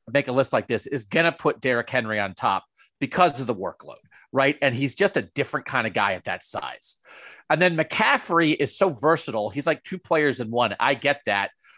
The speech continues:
But I do think the thing that they wrote here is, Chubb, there may be no better pure ball carrier, right? I think he might be the number one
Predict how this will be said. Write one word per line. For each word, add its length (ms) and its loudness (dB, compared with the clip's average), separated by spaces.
But 120 2
I 80 6
do 180 -2
think 220 -2
the 80 -2
thing 240 -4
that 160 -4
they 140 0
wrote 400 2
here 300 -2
is, 520 -4
Chubb, 420 4
there 240 4
may 260 2
be 240 -6
no 320 2
better 560 -2
pure 540 0
ball 300 6
carrier, 680 -8
right? 360 2
I 100 4
think 220 -2
he 100 -4
might 340 0
be 100 0
the 140 4
number 460 2
one 440 2